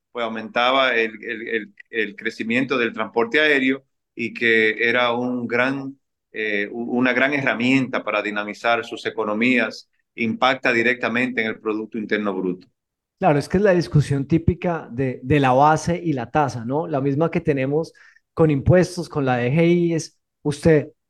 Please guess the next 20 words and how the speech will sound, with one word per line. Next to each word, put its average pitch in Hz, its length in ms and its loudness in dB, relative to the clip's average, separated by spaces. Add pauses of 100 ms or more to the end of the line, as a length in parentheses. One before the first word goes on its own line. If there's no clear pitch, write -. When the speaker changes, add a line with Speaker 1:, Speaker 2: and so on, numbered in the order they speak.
Speaker 2:
de, 151 280 4
quizás 156 440 -2
baja 147 280 2
la 208 160 0
tasa 175 460 0
y 160 80 0
aumenta 139 500 0
la 170 140 0
base. 135 460 0 (360)
Y 135 100 -2
en 135 80 0
el 131 140 -4
caso, 147 360 0
pues, 190 200 4
de, 131 300 2
del, 120 600 0
del 113 280 0
turismo, 151 480 2
creo 190 220 -4
que, 139 380 -2